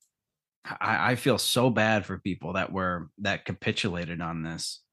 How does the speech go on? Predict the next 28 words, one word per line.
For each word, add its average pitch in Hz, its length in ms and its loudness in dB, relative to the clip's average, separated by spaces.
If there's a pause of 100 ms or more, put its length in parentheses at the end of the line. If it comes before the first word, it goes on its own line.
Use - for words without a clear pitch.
(520)
Eh, 104 160 -6
you, 110 220 -6
we 120 140 6
have 165 140 6
no 110 280 2
idea 117 380 2
the 104 100 -2
long, 87 380 0
like, 92 160 -2
this 139 140 4
is 170 80 0
just 185 180 2
the 107 80 0
short-term 113 580 4
effects 76 380 -6
that - 160 -6
we're 85 100 -2
seeing 85 320 -2
now. 87 420 -2
We're, 95 240 -4
we're 104 180 0
seeing 117 360 4
more 107 380 6
and 127 100 8
more 113 480 4
issues 90 640 -2 (340)
pop 101 300 2
up 82 280 -2